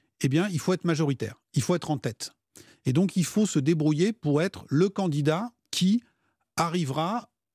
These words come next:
à ce fameux niveau de vingt à vingt-cinq pour cent qui vous offre la qualification face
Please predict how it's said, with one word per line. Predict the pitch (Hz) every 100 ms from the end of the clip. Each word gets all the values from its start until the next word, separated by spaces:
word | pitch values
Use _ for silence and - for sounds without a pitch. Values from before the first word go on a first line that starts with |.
| -
à | 143
ce | -
fameux | 139 156 156
niveau | 160 147 180
de | 143
vingt | 127 160
à |
vingt-cinq | 147 139 156
pour | 135 123
cent | 185 233
qui | - 165
vous | 139 147 139
offre | 208 - - _ _ _ _
la | 143
qualification | 139 151 147 - 147 131 - 208
face | 202 - 190 -